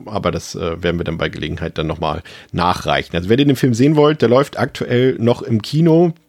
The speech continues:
für ein paar Tage läuft auf jeden Fall noch in den Kinos, aber jetzt, äh, gibt's ja große Konkurrenz, der neue Guardians of the Galaxy Film läuft und so weiter und gerade die großen Kinos werden den ja dann wieder rund um die Uhr beschallen,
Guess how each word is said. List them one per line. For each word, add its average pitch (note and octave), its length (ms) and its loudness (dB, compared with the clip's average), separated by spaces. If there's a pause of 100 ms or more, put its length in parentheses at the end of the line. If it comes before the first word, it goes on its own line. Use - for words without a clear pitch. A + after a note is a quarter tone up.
(160)
für - 140 -4
ein G#2+ 80 0
paar G2+ 120 2
Tage A#2 300 2
läuft G#2 220 2
auf F#2+ 100 -2
jeden G#2 140 2
Fall A2 180 2
noch A2+ 80 2
in A2+ 80 2
den G#2+ 80 2
Kinos, A#2 440 2
aber G2 160 2
jetzt, - 200 -4
äh, G2 160 0
gibt's - 200 -4
ja G2 80 2
große G2 260 -2
Konkurrenz, F#2+ 580 0
der F2+ 120 0
neue F2+ 200 0
Guardians F2+ 340 0
of - 100 -4
the G2+ 100 0
Galaxy G2+ 340 2
Film F#2 240 0
läuft F#2+ 240 2
und F#2+ 80 0
so F#2 100 0
weiter F2 220 2
und F2 60 2
gerade E2+ 260 2
die - 80 -6
großen F2+ 300 2
Kinos F2 400 0 (500)
werden F#2 240 4
den F2 160 4
ja E2+ 80 4
dann E2+ 200 2
wieder F2 180 2
rund F#2 440 0
um F#2+ 140 2
die F2+ 120 -4
Uhr F#2 300 2
beschallen, G2+ 760 2